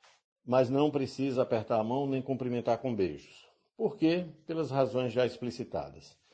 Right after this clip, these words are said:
Todo mundo vai entender, todo mundo vai se sentir, é, respeitado e, ao mesmo tempo, cuidado se a gente tiver esse tipo de postura. Caso adoeça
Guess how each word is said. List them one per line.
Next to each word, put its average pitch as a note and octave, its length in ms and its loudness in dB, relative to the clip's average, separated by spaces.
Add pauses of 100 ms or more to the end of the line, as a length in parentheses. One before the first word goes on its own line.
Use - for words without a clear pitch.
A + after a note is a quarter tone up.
(280)
Todo E3+ 240 2
mundo C3+ 240 -2
vai G#2+ 200 2
entender, G2 600 -2 (300)
todo C#3 240 0
mundo A2+ 220 0
vai G#2+ 160 2
se F#2+ 100 -12
sentir, F#2+ 560 -6 (260)
é, F#2 380 -2 (140)
respeitado B2 840 0 (380)
e, C3 100 4
ao C3 120 6
mesmo A2+ 320 0
tempo, A#2 280 -6
cuidado G2+ 600 2 (320)
se - 200 -2
a A2 80 6
gente G2+ 300 -4
tiver F#2 460 -2
esse G2 240 -6
tipo F2+ 240 -10
de F2+ 80 -8
postura. - 480 -14 (920)
Caso D#3 600 4
adoeça A#2+ 760 2